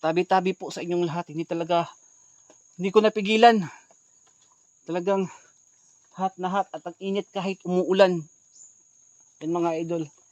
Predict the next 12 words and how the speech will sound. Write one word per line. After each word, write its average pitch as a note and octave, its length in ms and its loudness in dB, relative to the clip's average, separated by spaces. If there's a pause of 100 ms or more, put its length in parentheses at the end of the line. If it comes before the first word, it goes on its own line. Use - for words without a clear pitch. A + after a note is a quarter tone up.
(180)
Iba E3+ 160 4
yung F#3+ 160 4
expectation - 800 -4
ko F3 160 -2
ngayon. F3 240 -2
Akala E3+ 320 -2
ko F#3 80 -6
makikita E3 400 -6
ko E3+ 80 -4
yung D#3+ 160 -2
matanda. D#3+ 400 -4
Pero E3 320 -2